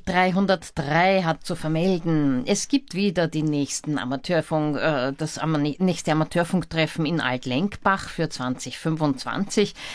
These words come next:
Das ist geplant für den, für das Wochenende zweiundzwanzigster bis vierundzwanzigster August.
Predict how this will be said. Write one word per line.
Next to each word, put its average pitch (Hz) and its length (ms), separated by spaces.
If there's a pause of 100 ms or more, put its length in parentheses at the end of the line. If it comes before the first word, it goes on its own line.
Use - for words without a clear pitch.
(200)
Das - 220
ist - 200
geplant 214 520
für 220 120
den, 190 280
für - 220
das 180 240
Wochenende 180 760
zweiundzwanzigster 185 1160
bis 170 320
vierundzwanzigster 175 1400
August. 147 840